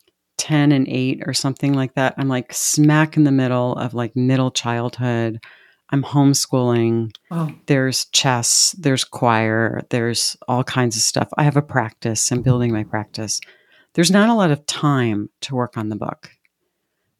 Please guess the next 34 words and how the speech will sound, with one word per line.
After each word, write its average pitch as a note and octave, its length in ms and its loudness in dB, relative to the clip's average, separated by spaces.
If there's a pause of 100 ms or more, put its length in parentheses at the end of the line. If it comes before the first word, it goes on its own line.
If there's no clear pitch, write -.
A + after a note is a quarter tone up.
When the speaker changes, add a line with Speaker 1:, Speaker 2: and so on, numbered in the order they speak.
(100)
Speaker 1:
Um, B2+ 320 -4
there's D3 160 -2
not D3+ 160 4
a D#3 40 4
lot D#3 160 2
of D3+ 80 -2
space. B2 680 -4
You D#3+ 100 4
know, C#3 260 0
it's, - 320 -4
you D4 80 2
know, A#3+ 160 2
it's A3 160 -2
like G3 320 -4 (220)
we're, G3+ 520 -4
we're G3+ 200 -2
a G3+ 40 -2
family. F3 680 2
You D#3+ 140 4
know, D#3 40 0
my D#3 140 0
husband D#3+ 420 -2
has E3 140 0
a E3 60 -2
job. D3 680 0 (200)
We C#3+ 120 -4
have D3+ 140 2
a D3+ 40 0
house. C3+ 480 0
We C3+ 80 -2
have - 100 -10
kids. B2+ 500 -2 (880)
I D3+ 80 4
have, D3+ 160 2